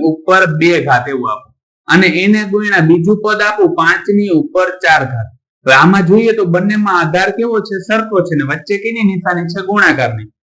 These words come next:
ત્યારે ઘાતનો શું કરવાનો? સરવાળો. એટલે આધારને સરખો જ રાખવાનો, પાંચ હતો એમને એમ. ઘાતનો સરવાળો એટલે શું થશે? બે plus ચાર. હવે આધાર તો જેમ છે એમ જ રાખશું અને બે plus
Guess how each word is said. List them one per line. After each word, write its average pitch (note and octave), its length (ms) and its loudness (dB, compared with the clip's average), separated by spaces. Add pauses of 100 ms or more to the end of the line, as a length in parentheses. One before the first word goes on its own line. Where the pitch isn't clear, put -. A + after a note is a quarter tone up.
ત્યારે F3+ 220 2
ઘાતનો G#3 540 0
શું B3 220 -2
કરવાનો? F3 460 0
સરવાળો. D#3+ 480 0
એટલે F3 440 -2
આધારને F3 580 0
સરખો A#3 340 -4
જ E3 100 4
રાખવાનો, D#3 380 -2
પાંચ F3+ 300 -2
હતો G3 200 -2
એમને F#3 240 0
એમ. G#2+ 200 -8 (300)
ઘાતનો F3+ 440 2
સરવાળો G#3+ 460 0
એટલે F3 180 -2
શું A3 240 -2
થશે? F#3 220 -2 (100)
બે D#3+ 240 4
plus D#3 420 -2 (240)
ચાર. C3 240 2 (340)
હવે F3 240 2
આધાર E3 500 0
તો G#3+ 100 2
જેમ G#3+ 320 -2
છે A3 160 -8
એમ A3+ 180 -4
જ F#3+ 160 -2
રાખશું F3 420 0
અને F#3 120 -2
બે E3+ 280 4
plus G3 400 0